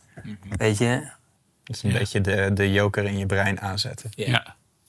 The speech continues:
Speaker 4: Ja, met die luiers was ik, ik weet niet of dat nog voorkomt, maar goed, eh, je hebt pampers en pamperen.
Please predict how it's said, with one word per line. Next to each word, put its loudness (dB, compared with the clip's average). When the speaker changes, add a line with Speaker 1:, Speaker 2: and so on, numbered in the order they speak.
Speaker 4:
Ja, 0
met -2
die 2
luiers 2
was 0
ik, -4
ik 0
weet 6
niet 6
of 2
dat 0
nog 2
voorkomt, 4
maar 4
goed, 2
eh, 2
je 2
hebt 0
pampers 2
en 0
pamperen. 2